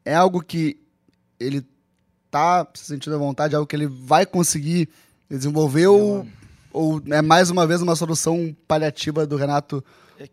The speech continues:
Speaker 2: que
Speaker 1: por não ter ainda Thiago
Speaker 2: É.
Speaker 1: Neves e Jean-Pierre?
Speaker 2: Eu até tô editando uma matéria agora sobre meias e tava escutando a entrevista do Renato, ele dizendo o seguinte: "Eu tenho um esquema, só que nesse momento eu não posso usar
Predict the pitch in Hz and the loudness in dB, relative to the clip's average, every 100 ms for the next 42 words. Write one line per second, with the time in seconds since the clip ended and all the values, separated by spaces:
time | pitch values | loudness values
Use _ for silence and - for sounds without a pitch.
0 | _ - - 165 165 165 151 165 165 160 | _ -4 2 2 4 2 0 0 2 0
1 | - 151 147 147 143 147 135 139 135 135 | -2 -2 0 0 0 -2 -2 -4 -4 -4
2 | 127 131 160 160 180 156 139 139 123 113 | -6 -10 -14 -10 -8 -8 -8 -8 -8 -8
3 | 127 123 113 113 123 139 104 - 110 110 | -8 -6 -6 -6 -6 -6 -10 -14 -10 -8
4 | 113 143 131 - - 123 120 117 123 127 | -8 -6 -8 -10 -14 -14 -14 -12 -12 -12
5 | - - 123 131 127 120 - 127 135 123 | -14 -14 -10 -10 -10 -12 -8 -6 -4 -4
6 | 127 139 123 117 123 131 151 131 127 - | -6 -8 -12 -10 -12 -10 -12 -8 -8 -10
7 | - _ _ _ _ _ _ _ _ _ | -16 _ _ _ _ _ _ _ _ _
8 | _ _ - 147 175 185 190 - 156 135 | _ _ -10 -6 -4 -4 -4 -8 -6 -6
9 | 110 95 _ _ _ - - 135 151 143 | -8 -14 _ _ _ -16 -12 -10 -10 -10
10 | 147 165 135 143 156 151 143 143 143 139 | -10 -10 -8 -8 -8 -10 -6 -6 -6 -8
11 | 120 127 135 | -4 -4 -6